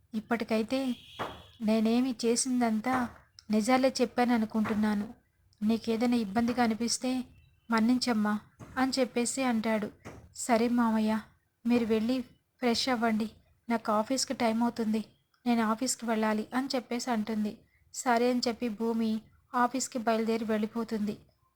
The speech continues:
ఇంకా ఇది ఇలా ఉండగా శారద దగ్గర నుంచి ఇంకా కృష్ణప్రసాద్కి ఫోన్ వస్తుంది. ఇంకా ఫోన్లో, "శారద, ఏంటి ఎప్పుడు నేను నీకు చేయడమే తప్ప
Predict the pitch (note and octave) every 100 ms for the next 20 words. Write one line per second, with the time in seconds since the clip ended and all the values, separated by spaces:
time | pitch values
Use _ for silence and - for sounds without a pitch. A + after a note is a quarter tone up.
0 | _ B3+ B3 A#3 G#3 - _ - A#3+ B3+
1 | A#3+ A#3 G#3+ A3 A3+ A3 G#3+ - _ _
2 | - B3 A#3 A#3 B3 A#3 A#3 A3 A3+ G#3+
3 | A3 G#3+ G#3+ _ _ _ - A#3 A#3 A3
4 | - - B3 - B3+ B3 B3 G#3+ C4 B3
5 | A3+ A3+ A#3 - A3+ G#3+ A3 - _ _
6 | _ _ _ - A#3 B3 - A#3+ B3 A#3+
7 | A3+ A3 A3 _ _ - - G#3+ G#3+ A3
8 | C4+ - _ _ _ _ _ G#3 A3 B3
9 | C#4 C4+ - _ _ - A#3 G#3+ - C4
10 | C4 G#3+ A#3 B3+ C4+ - C4 A#3+ B3+ B3
11 | A3 -